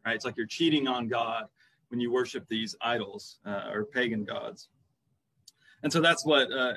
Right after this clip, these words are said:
that's why it's describing her in this way, because that's what she's doing and encouraging,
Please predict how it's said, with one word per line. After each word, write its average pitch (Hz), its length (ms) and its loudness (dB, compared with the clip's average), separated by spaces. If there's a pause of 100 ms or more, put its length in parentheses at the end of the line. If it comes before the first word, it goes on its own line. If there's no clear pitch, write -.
(140)
that's 139 160 -4
why 131 120 4
it's 113 100 -4
describing 117 420 0
her 147 280 2
in 113 120 -6
this 110 180 -8
way, 104 140 -8
because 123 200 -4
that's 127 280 -4 (120)
what 104 140 -6
she's 113 220 -10
doing 123 360 0
and 113 80 -2
encouraging, 131 680 2